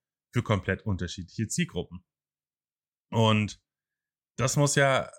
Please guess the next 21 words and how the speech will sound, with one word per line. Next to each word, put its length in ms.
genau 380
auch 140
das 240
Ziel 200
sein, 340
ja, 140
dass 200
du 300
wirklich 420
ganz 280
klar 280
das 240
dann 200
kommunizieren 680
kannst. 460
Dass 200
dann 200
nicht 360
die 80
eine 260
Zielgruppe 720